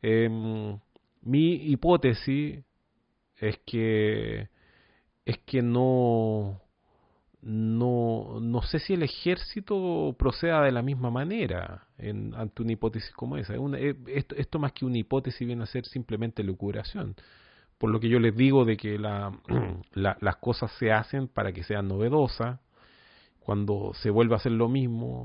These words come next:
se, se está también creando un, un, un, una falla, en,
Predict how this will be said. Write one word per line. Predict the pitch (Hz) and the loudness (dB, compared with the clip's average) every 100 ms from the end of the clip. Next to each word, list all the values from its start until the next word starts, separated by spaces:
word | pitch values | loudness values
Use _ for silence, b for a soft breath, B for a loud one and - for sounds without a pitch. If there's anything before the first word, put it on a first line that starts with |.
| 110 | -6
se, | 107 101 101 - 117 113 | -4 -4 -4 -8 -12 -14
se | - | -8
está | - - 101 | -6 -4 -2
también | 104 104 113 113 104 b b b b b _ - | -2 -2 -2 -2 -4 b b b b b _ -2
creando | 110 107 113 120 117 120 | 4 4 4 2 0 0
un, | 110 110 117 110 104 104 98 95 90 - _ _ - _ _ _ - - _ | 0 0 0 -2 -2 -2 -4 -6 -10 -20 _ _ -20 _ _ _ -16 -16 _
un, | - 101 101 98 104 | -2 2 2 -2 -4
un, | 104 101 101 98 95 - - | -4 -2 -2 -4 -6 -10 -4
una | 104 92 | -2 2
falla, | - 180 110 101 95 101 | 8 8 8 2 0 -6
en, | 104 101 101 101 | -8 -6 -4 -6